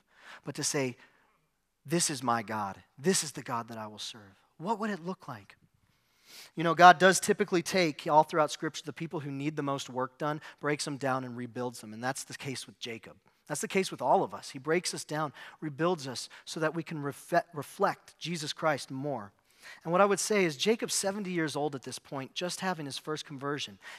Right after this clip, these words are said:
You would say maybe he's a little bit too old to make a difference for the kingdom. But I would say you're never too old to do something great for God. When you come to your retirement,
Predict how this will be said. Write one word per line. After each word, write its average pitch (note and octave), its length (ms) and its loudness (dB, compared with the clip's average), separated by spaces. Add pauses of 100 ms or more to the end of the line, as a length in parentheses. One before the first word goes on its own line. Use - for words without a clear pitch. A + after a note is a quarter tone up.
You F3 120 -6
would E3+ 120 0
say G3+ 260 2
maybe E3 280 0
he's D3+ 180 -6
a C#3 40 -2
little D3 300 0
bit D#3+ 220 -4
too E3 280 -8
old B2 360 -6 (320)
to - 100 -10
make C3+ 220 -6
a B2+ 40 -6
difference A#2+ 340 -12
for - 120 -18
the A2 80 -14
kingdom. A2+ 340 -14
But A#2 120 -8
I C3+ 80 -2
would C#3+ 120 -6
say C3 240 -6 (280)
you're D#3 160 -6
never D3 320 -2
too E3 260 -10
old A#2+ 320 -8 (160)
to C3 100 -18
do B2 180 -10
something A#2 360 -10
great G#2+ 240 -14
for A2+ 120 -18
God. F2 300 -16 (1300)
When F#3 120 0
you A3 140 2
come A#3 180 8
to G#3+ 100 -2
your G#3+ 100 2
retirement, G#3+ 680 6